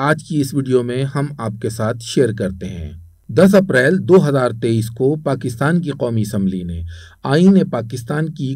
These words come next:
गोल्डन जुबली पर करारदाद मुत्तफ़िका तौर पर मंजूर की। करारदाद वज़ीर आज़म शहबाज शरीफ ने ऐवान में पेश की थी, जिसे ऐवान ने मुत्तफ़िका तौर पर मंजूर कर लिया। इस करारदाद में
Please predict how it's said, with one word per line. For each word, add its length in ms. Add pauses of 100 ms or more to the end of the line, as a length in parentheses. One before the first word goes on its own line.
गोल्डन 440
जुबली 340
पर 260 (400)
करारदाद 800
मुत्तफ़िका 760
तौर 280
पर 240
मंजूर 460
की। 280 (300)
करारदाद 640
वज़ीर 400
आज़म 420
शहबाज 480
शरीफ 400
ने 160 (140)
ऐवान 320
में 260
पेश 260
की 200
थी, 300 (360)
जिसे 260
ऐवान 560
ने 180
मुत्तफ़िका 760
तौर 300
पर 180
मंजूर 420
कर 160
लिया। 340 (380)
इस 220
करारदाद 680
में 380